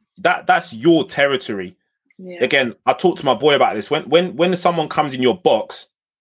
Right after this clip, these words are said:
Speaker 1: they're fair game. You're a shark. This is your waters. Can't let people come into your waters and start taking the piss. And, and that's what I feel's happened. I'm, I'm sorry. That's what I feel's happened, is that the striker's come in, he's taking the absolute piss.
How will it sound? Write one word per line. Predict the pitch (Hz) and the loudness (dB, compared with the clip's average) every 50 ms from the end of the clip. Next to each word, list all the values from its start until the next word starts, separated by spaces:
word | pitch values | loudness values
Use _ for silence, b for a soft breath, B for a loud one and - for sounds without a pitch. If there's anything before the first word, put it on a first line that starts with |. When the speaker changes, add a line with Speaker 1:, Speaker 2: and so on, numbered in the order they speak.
| _ _ - | _ _ -2
Speaker 1:
they're | 135 127 | 0 0
fair | - - - 156 151 127 | 0 0 2 2 2 2
game. | 107 139 139 123 95 87 - _ _ _ _ _ - | 2 2 0 0 -2 -4 -12 _ _ _ _ _ 0
You're | 143 165 160 | 2 4 4
a | 139 | 2
shark. | - - - 156 143 117 98 - - - _ _ _ _ - | 2 2 2 4 4 4 2 -2 -8 -16 _ _ _ _ -2
This | 156 180 175 165 | 0 0 0 -2
is | 143 135 | -4 -2
your | 156 143 127 | -2 -2 0
waters. | 113 127 139 147 139 - - - 196 - - - - _ _ _ _ _ _ _ _ _ _ _ _ _ - - | 0 0 0 0 0 0 -4 -6 -8 -8 -10 -16 -20 _ _ _ _ _ _ _ _ _ _ _ _ _ -2 0
Can't | 180 180 185 | 0 2 2
let | 185 165 - | 0 0 0
people | 180 175 170 160 156 | -2 -4 -4 -4 -6
come | - - 165 160 | -2 -2 -2 0
into | 156 151 143 - 151 | -2 -2 -2 -2 -2
your | 139 131 | 0 4
waters | 156 170 170 123 120 117 | 4 4 4 4 2 0
and | 120 113 | -2 0
start | - 156 139 - - | 2 2 2 2 2
taking | 160 147 147 117 - 127 | 0 -2 -2 -2 -4 -6
the | 117 | -4
piss. | - 160 156 113 95 - - - _ _ _ _ _ _ _ _ _ _ - | 0 0 0 0 0 -6 -12 -18 _ _ _ _ _ _ _ _ _ _ -4
And, | 123 131 139 | -4 -4 -2
and | - 135 147 | -2 -2 0
that's | 165 180 180 214 | 0 0 0 2
what | 165 139 | 4 4
I | 139 - | 4 4
feel's | - 156 143 131 147 | 2 -4 -4 -2 -2
happened. | 147 147 - - 123 101 95 92 90 _ _ _ _ _ _ _ _ - | -2 -2 -4 -6 -8 -8 -8 -10 -14 _ _ _ _ _ _ _ _ -8
I'm, | 165 131 | -6 -4
I'm | 170 180 175 | -2 -2 0
sorry. | - 202 196 170 139 113 - _ _ _ _ - | 2 2 4 2 2 0 -4 _ _ _ _ -2
That's | 165 165 170 - | 0 0 0 2
what | 175 170 165 | 2 0 0
I | 160 | 0
feel's | - 160 139 - | -2 -6 -4 -2
happened, | 165 165 170 170 - 117 101 90 87 _ _ _ _ _ _ _ - | -2 -2 -2 -4 -6 -10 -10 -10 -12 _ _ _ _ _ _ _ -10
is | 135 123 - | -8 -4 0
that | 156 143 - - | 2 2 2 2
the | - | -2
striker's | - - - 190 190 190 185 - 170 - | -8 -2 2 4 4 4 2 0 -8 -8
come | - - 165 156 | -4 -4 -2 -2
in, | 147 127 | -2 -4
he's | 127 135 - | -6 -6 -6
taking | - 180 170 160 - 135 | -2 -2 -2 -2 -2 -4
the | 135 147 | -2 -2
absolute | 143 - - - 135 127 104 - - | -2 -2 -2 -4 -6 -6 -6 -4 -2
piss. | 170 156 117 - - | 0 0 0 -2 -6